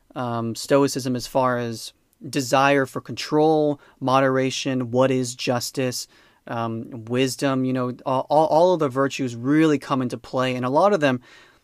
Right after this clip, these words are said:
you know, you think you're being moderate and then, like, Oh, wait, no, now I'm not being just. Hold on. I have to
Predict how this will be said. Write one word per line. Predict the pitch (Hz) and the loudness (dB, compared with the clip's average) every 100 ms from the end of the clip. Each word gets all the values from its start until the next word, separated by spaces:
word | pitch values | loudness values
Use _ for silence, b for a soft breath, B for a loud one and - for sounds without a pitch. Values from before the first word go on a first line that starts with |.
| b | b
you | - 135 | -4 0
know, | 131 123 120 _ _ | 2 0 -4 _ _
you | 147 | -4
think | 143 185 185 | 2 0 2
you're | 180 | 0
being | 180 | 2
moderate | 175 180 170 147 135 | 4 4 4 2 2
and | 135 131 | 0 0
then, | 135 | 0
like, | 135 147 | 0 4
Oh, | 151 | 4
wait, | 147 127 | 4 2
no, | 131 123 | 0 0
now | 120 117 | 0 0
I'm | 117 | -2
not | 117 110 | -4 -6
being | 113 | -8
just. | 107 117 - | -6 -8 -8
Hold | - 139 | -4 -2
on. | 113 107 | -2 -8
I | 123 | -6
have | 127 - | -6 -4
to | 139 127 | -2 -2